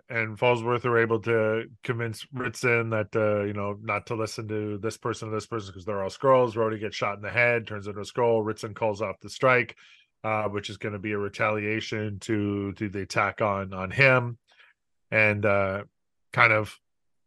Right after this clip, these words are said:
settles things from a, a, a, a, a world war standpoint.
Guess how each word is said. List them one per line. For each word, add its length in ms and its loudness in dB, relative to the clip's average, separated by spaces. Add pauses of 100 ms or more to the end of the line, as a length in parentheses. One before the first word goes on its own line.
(600)
settles 460 4
things 540 -2 (120)
from 360 6
a, 400 2 (240)
a, 300 6 (180)
a, 140 4 (180)
a, 100 -2 (220)
a 120 6
world 560 4
war 520 6
standpoint. 680 0